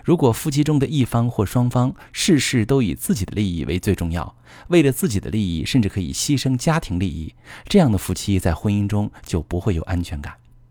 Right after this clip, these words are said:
比如你一心扑在工作上，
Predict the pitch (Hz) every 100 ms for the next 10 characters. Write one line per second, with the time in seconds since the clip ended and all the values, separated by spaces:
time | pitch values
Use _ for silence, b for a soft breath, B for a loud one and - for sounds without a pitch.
0 | _ _ _ _ _ B B - 90 87
1 | 98 b b - 92 131 107 113 104 -
2 | 107 87 101 98 87 82